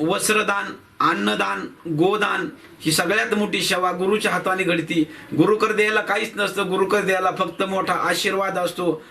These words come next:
आणि हा आशीर्वाद फक्त हा लाख मोलाचा, म्हणजे तिथं गिनतीच करू शकत नाही.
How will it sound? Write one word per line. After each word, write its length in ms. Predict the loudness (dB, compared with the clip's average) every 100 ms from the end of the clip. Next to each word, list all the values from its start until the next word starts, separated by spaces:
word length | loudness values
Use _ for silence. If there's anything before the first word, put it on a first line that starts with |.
| -2
आणि 120 | 2
हा 140 | 2 2
आशीर्वाद 520 | 0 0 2 2 2 -2
फक्त 220 | -4 -2
हा 180 | 0 2
लाख 380 | 2 2 0
मोलाचा, 480 | -4 -2 -2 -2 -2
म्हणजे 280 | -4 -6 -6
तिथं 240 | -6 -2 0
गिनतीच 400 | 0 0 0 2
करू 180 | 2 4
शकत 340 | 4 2 2
नाही. 260 | 2 2